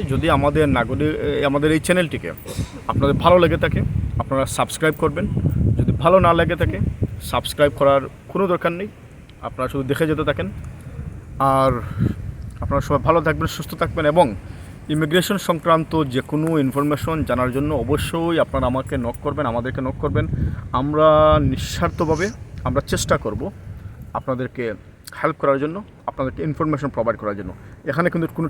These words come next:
টাকা পয়সা আমাদেরকে আপাতত দেওয়া লাগবে না, আপনার দেওয়ার দরকার নেই। ফ্রি ইমিগ্রেশন পরামর্শ আপনাদেরকে আমরা দেবো as a part of our,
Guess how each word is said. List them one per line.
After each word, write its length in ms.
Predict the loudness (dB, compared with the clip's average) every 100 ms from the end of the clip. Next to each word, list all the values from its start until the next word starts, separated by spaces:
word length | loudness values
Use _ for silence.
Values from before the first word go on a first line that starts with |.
| -2
টাকা 140 | -2 -2
পয়সা 160 | -4 -4
আমাদেরকে 260 | -4 -2 -2
আপাতত 240 | 0 -4 -4
দেওয়া 140 | -4 -2
লাগবে 200 | -2 -4 -4
না, 40 | -6
আপনার 180 | -10 -16 -18 -20 -10 -2
দেওয়ার 180 | -2 0
দরকার 200 | -2 -2 -4
নেই। 100 | -8 -14 -18 -18 -16 -4
ফ্রি 180 | 0 0 0 -2
ইমিগ্রেশন 400 | 0 0 -2 -2 -2
পরামর্শ 300 | -2 -2 -2
আপনাদেরকে 460 | -4 -2 -4 -6 -8 -10 -14 -6
আমরা 140 | 0 2 2
দেবো 140 | 0 -6 -4
as 60 | -2 0
a 20 | 2
part 140 | 2 0
of 40 | 0 2
our, 180 | 4